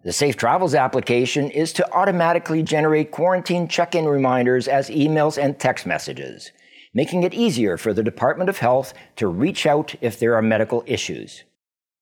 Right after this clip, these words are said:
Did I mention filling out the application will be mandatory? Let's stay with Hawaii for a minute.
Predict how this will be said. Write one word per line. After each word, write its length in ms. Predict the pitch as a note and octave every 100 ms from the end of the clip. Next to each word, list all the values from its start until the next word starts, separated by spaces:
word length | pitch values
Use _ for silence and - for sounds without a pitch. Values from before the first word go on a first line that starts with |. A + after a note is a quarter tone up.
| _ _ _ -
Did 100 | D3+
I 80 |
mention 420 | G#2 G2+ C#3+ E3 D3+
filling 300 | D#3+ E3 D3
out 140 | D3
the 100 | D3
application 720 | D3 D3 C#3 C3+ C#3+ E3+ E3 -
will 160 | G#2 B2+
be 140 | C3
mandatory? 680 | B2+ C3+ D3+ D#3 D3 F3 F3 _ _ _ _ _ _ _ _ - -
Let's 220 | - -
stay 180 | - G3
with 160 | E3+ D#3
Hawaii 400 | C#3+ D3 C3 G#2+
for 160 | G#2
a 60 | F#2
minute. 340 | F2 D2 -